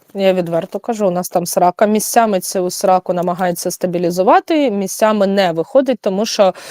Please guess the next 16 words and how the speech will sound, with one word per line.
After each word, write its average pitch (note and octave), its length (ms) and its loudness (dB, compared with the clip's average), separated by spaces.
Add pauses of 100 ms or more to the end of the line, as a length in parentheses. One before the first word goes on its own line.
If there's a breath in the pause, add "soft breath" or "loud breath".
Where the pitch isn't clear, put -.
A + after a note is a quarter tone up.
(320 loud breath)
на G#3+ 360 4
харківський G3 580 -2
напрямок F3+ 520 0
на F3+ 100 0
певні E3+ 360 2
точки F3 380 -2
перекинули, F3+ 680 2
е, D#3+ 120 2 (100)
росіянці F3+ 1000 2
новий E3 280 2
ресурс, F#4 680 0
і G#3+ 100 -2
це G4 220 2 (140)
погіршує G3+ 1000 0
нашу A#3 1000 0
роботу. F#3 680 0